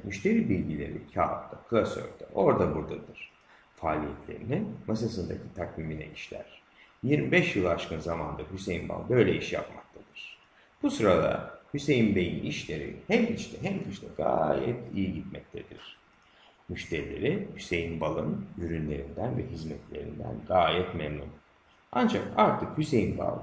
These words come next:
artan talepleri tek başına karşılayamaz duruma geldi. Küçük bir ekip oluşturmaya karar verdi. Pazarlama müdürü olarak Şadi Bey'i, satış temsilcisi olarak İmdat Bey'i, müşteri ilişkileri için Güven Bey'i işe aldı.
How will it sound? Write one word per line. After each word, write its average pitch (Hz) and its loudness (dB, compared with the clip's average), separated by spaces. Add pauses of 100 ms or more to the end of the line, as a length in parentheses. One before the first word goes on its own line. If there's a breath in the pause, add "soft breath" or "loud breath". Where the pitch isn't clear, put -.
(220)
artan 165 4
talepleri 95 0
tek - 0
başına - -6
karşılayamaz 85 -2
duruma 78 -8
geldi. - -12 (680 soft breath)
Küçük 226 0
bir - -2 (140)
ekip - -8
oluşturmaya - -8
karar - -6
verdi. - -12 (1040 soft breath)
Pazarlama 82 2
müdürü 78 2
olarak 95 -2
Şadi 76 0
Bey'i, 71 -4 (640 soft breath)
satış - 2
temsilcisi 76 -4
olarak - -6
İmdat 78 -6
Bey'i, 71 -8 (1000)
müşteri 127 4
ilişkileri 78 0
için - -10 (120)
Güven 85 -2
Bey'i - -4
işe - -8
aldı. - -14